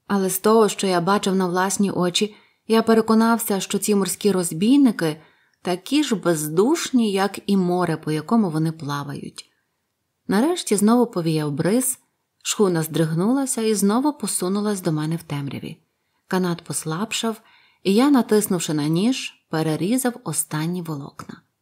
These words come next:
Вітер майже не впливав на мій човник, і я раптом опинився під самісіньким бортом Іспаньоли. Шхуна повільно повернулася навколо своєї осі і попливла у хвилях припливу. Я веслував щосили,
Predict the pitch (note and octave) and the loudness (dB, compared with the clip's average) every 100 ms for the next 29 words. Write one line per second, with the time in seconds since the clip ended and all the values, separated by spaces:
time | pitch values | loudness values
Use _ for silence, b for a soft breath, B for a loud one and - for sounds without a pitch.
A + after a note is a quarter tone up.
0 | _ _ _ _ _ _ F#3 F#3 C4+ D4 | _ _ _ _ _ _ -2 2 2 4
1 | C4 A#3+ C4 A#3+ A#3 A3 A3 A3+ F#3 D#3+ | 4 6 6 6 4 4 2 2 2 0
2 | D#3 D#3 D#3+ E3 D3+ - - - - A#3 | -2 -2 -4 -8 -8 -10 -10 -2 2 4
3 | B3+ B3 A#3+ A3 G#3 F#3 F#3+ G3+ C4 B3+ | 4 2 2 0 0 -2 0 2 2 2
4 | G3+ G3 G3+ G3+ B3 D4 C4+ C4 G#3 G3+ | -2 0 0 2 4 4 6 6 6 4
5 | - E3+ E3+ F3+ - F3 D3+ D3 - - | 2 0 0 -2 -2 -2 -2 -6 -10 -14
6 | _ _ _ _ - - G#3 G3 F#3 F#3+ | _ _ _ _ -6 2 4 4 2 2
7 | F#3+ F#3 F3 E3+ E3+ E3 G3 B3 B3 A#3+ | 4 2 0 0 2 2 2 2 2 0
8 | A#3 A#3 A3+ A3 A3 A3+ A3 A3 A3 G#3 | 0 0 -2 -2 -2 0 2 2 0 0
9 | A3 G#3+ G#3 b b b _ A#3+ C#4 D#4 | 0 -2 -4 b b b _ 0 2 0
10 | D#4+ B3+ A#3+ F3+ E3+ D#3+ E3+ F#3+ G#3+ G3+ | 0 -2 0 -2 -2 0 0 0 0 -2
11 | - E3 E3 E3+ - F3+ E3+ D3+ D3 - | -4 -2 0 -2 -4 -6 -6 -10 -10 -14
12 | - _ _ _ _ _ F#3 G3+ G3 F#3 | -18 _ _ _ _ _ 0 2 2 -2
13 | - F#3 F#3 F#3 - F3 - E3+ D#3 D3+ | -2 -2 0 0 -2 -4 -4 -4 -6 -8